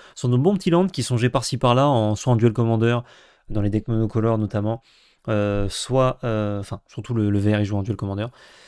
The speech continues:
soit, euh, en multi. Multi, c'est toujours sympa, si vous jouez genre, euh, mono ou bicolore, d'avoir des, des petits terrains comme ça. Ça permet d'avoir un land, euh, qui, euh, qui fait un effet supplémentaire et qui peut des fois trouver une, une dinguerie.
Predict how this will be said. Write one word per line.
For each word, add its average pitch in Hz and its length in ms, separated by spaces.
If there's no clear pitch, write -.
soit, 135 540
euh, 104 500
en 113 160
multi. 135 400
Multi, 127 320
c'est 139 140
toujours - 220
sympa, 127 340
si - 140
vous 110 120
jouez 107 220
genre, 101 180
euh, 101 160
mono 113 240
ou 117 60
bicolore, 110 440
d'avoir 113 260
des, 104 300
des 104 100
petits 95 160
terrains 117 220
comme 107 140
ça. 139 180
Ça 120 120
permet 107 220
d'avoir 104 260
un 107 100
land, 120 220
euh, 98 760
qui, 110 320
euh, 98 520
qui - 120
fait 120 140
un 113 120
effet 120 220
supplémentaire 127 640
et 160 100
qui - 180
peut 175 140
des 139 140
fois 151 200
trouver 120 260
une, 110 280
une 123 160
dinguerie. 113 360